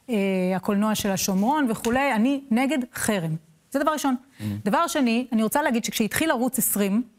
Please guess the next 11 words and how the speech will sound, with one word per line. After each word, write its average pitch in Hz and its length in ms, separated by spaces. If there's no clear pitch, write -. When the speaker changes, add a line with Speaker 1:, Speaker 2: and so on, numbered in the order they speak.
Speaker 1:
בסדר? 220 320
והיה 208 140
לי 233 100
ממש, 214 360
אה, 190 140
חבר 214 260
טוב 226 200
שישב 208 240
בפאנל 202 340
של 202 120
הפטריוטים, 214 680